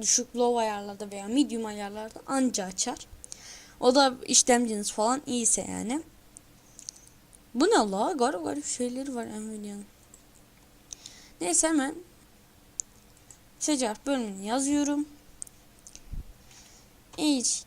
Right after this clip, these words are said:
D yedi bin sekiz yüz elli. Biraz önce konuşmama gıcık oldum diyenler dislike diyormuş.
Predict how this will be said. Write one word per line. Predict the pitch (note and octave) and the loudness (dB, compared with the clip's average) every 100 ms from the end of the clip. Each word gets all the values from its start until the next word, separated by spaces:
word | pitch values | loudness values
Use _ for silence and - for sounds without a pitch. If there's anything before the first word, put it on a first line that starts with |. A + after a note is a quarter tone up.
| - | -6
D | C#4+ C#4+ D4 - - - - - | -4 -4 -8 -18 -20 -20 -20 -10
yedi | - D4 A#3 | 0 0 0
bin | G#3+ | -2
sekiz | B3+ A3 A3 | -4 -4 -6
yüz | B3+ C4 | -4 0
elli. | A3+ F3+ F3+ - - - - - - - - - - - - - - - - - | 0 0 -10 -14 -16 -18 -20 -14 -10 -10 -14 -20 -20 -20 -20 -20 -20 -20 -14 2
Biraz | C#4+ C#4 | 4 4
önce | D4 D4 | 4 2
konuşmama | D4+ C4+ C4+ C#4 C#4 C#4 | -2 0 0 0 2 2
gıcık | C4+ A#3+ - | 4 2 2
oldum | C4+ B3 B3+ | 0 2 0
diyenler | A#3 A#3+ B3 A3+ | 0 -2 -2 4
dislike | A3+ - G#3+ G#3+ - | 6 6 2 -4 -10
diyormuş. | G3+ G3+ | -10 -10